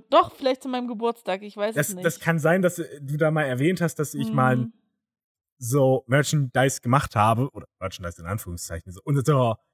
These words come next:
Speaker 2: ich sag mal, Team-Outfit,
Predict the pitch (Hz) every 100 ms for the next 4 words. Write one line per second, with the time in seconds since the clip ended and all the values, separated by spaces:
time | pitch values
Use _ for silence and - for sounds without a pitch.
0 | _ - 151 143 131 117 110 - _ _
1 | _ _ _ _ _ _ _ _ _ _
2 | _ _ _ _ - - 170 165 156 143
3 | 139 120 113 - - 117 - - -